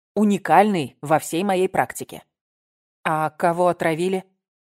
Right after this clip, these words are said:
"Колосов мне экспертизу одну подсунул. Просил сначала только на наркоинтоксикацию тесты провести, но всё было чисто. А он стал настаивать,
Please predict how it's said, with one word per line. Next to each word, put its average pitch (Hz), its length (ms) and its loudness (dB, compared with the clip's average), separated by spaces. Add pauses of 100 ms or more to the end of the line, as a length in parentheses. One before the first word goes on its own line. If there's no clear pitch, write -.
(560)
"Колосов 262 500 2
мне 208 320 -2
экспертизу 202 680 -4
одну 139 240 -2
подсунул. 147 640 -4 (320)
Просил 190 360 0
сначала 185 460 0
только 180 320 -2
на 175 100 -2
наркоинтоксикацию 175 1080 -2
тесты - 320 -6
провести, 147 560 -6 (320)
но 190 140 -2
всё 180 220 -2
было 240 200 -2
чисто. - 500 -8 (500)
А 254 120 2
он 320 160 4
стал 233 260 4
настаивать, 127 800 -2